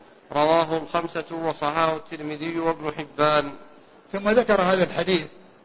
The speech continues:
Speaker 2: عن عاصم بن عدي، وفيه أن الرعاة يرخص لهم في ترك المبيت،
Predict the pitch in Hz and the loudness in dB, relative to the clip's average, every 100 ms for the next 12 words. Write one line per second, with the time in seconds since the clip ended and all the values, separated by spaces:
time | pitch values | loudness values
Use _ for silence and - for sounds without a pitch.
0 | - _ - 170 165 196 180 180 170 147 | -20 _ -18 -8 -2 -2 -2 -6 -6 -4
1 | 160 175 160 - - - - _ - - | 0 0 -2 -8 -20 -20 -20 _ -20 -20
2 | - 160 165 220 185 185 185 175 170 190 | -2 0 2 4 4 2 -2 0 0 0
3 | 190 185 - - - - - _ _ _ | 0 -2 -8 -20 -20 -20 -20 _ _ _
4 | _ _ - _ 196 196 - 233 208 190 | _ _ -20 _ 0 2 2 0 2 2
5 | 175 175 202 185 - 180 170 165 165 | 2 2 2 2 0 -2 0 0 -2